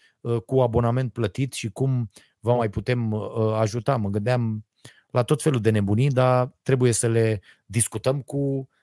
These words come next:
uh, doamnele și domnii acționari, da? Băi, vă pup, să vă fie bine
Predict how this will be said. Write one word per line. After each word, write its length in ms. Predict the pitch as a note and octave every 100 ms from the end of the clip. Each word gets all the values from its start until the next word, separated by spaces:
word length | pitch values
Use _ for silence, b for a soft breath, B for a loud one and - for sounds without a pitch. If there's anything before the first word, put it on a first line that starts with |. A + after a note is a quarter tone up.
| _ -
uh, 800 | B2 A#2+ A2+ A2+ A2 G#2+ G#2 G#2
doamnele 420 | A2 B2+ B2+ A#2+ A#2
și 160 | -
domnii 260 | A2 A#2 A2
acționari, 420 | G2+ A2+ G2+ E2
da? 200 | G#2+ A#2 B B B _
Băi, 180 | C#3+ D3+
vă 160 | C3+
pup, 180 | - C3+
să 120 | -
vă 120 | A2+
fie 200 | A#2 C3+
bine 460 | B2 B2+ D3+ D#3+